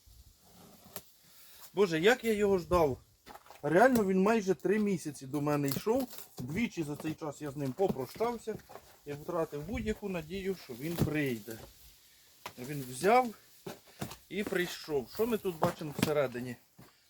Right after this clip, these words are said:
Перше, що ми бачимо, це отаку книжечку. Power M R на ній написано. User Manual. Тут всяке.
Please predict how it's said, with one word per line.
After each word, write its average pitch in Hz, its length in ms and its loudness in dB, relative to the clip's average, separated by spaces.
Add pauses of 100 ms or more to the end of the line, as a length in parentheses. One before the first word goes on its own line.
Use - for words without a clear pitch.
(140)
Перше, 190 300 -6
що 170 120 -10
ми 165 120 -4
бачимо, 190 460 -4
це 160 80 -6
отаку 160 320 -8
книжечку. 135 720 -6 (1200)
Power 185 280 6
M 165 100 2
R 156 260 4
на 139 80 0
ній 139 180 -2
написано. 131 640 -6 (100)
User 160 360 -2
Manual. 135 600 0 (1700)
Тут 180 220 -6
всяке. 156 540 -4